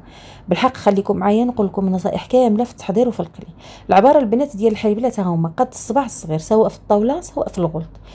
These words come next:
لان هاد الحلوى كتقلى في الزيت فكتنفخ. انا هاد الحلوى نزلتها معكم قبيله البنات في، في القناه وعاودتها معكم دابا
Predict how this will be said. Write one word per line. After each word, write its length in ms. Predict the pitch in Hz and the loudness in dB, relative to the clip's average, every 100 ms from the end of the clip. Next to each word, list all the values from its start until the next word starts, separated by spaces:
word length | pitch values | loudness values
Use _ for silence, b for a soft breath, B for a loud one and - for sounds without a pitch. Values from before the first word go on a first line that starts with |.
| B B - | B B 2
لان 240 | 233 214 | 4 6
هاد 120 | 208 | 2
الحلوى 280 | 202 226 208 | 0 -4 -4
كتقلى 360 | 214 - 208 190 | -6 -4 -2 -2
في 60 | |
الزيت 260 | 180 208 277 | -4 -10 -8
فكتنفخ. 720 | - 190 165 175 160 - - B B B | -6 -6 -4 -4 -4 -8 -12 B B B
انا 80 | 190 | 2
هاد 60 | 196 | 2
الحلوى 300 | 202 190 190 | 4 2 2
نزلتها 320 | 170 175 190 | -2 -4 -2
معكم 320 | 170 170 185 | 0 -2 -4
قبيله 300 | 175 190 220 | -4 0 0
البنات 340 | 175 170 180 175 | 0 -2 -4 -4
في، 300 | - 175 165 | -2 -2 -2
في 120 | 165 | -4
القناه 440 | 170 175 170 269 - | -2 0 0 0 0
وعاودتها 500 | 180 180 175 175 180 | 2 2 2 -2 -2
معكم 340 | 165 165 170 | 0 -2 -2
دابا 320 | 160 160 247 | 0 0 -2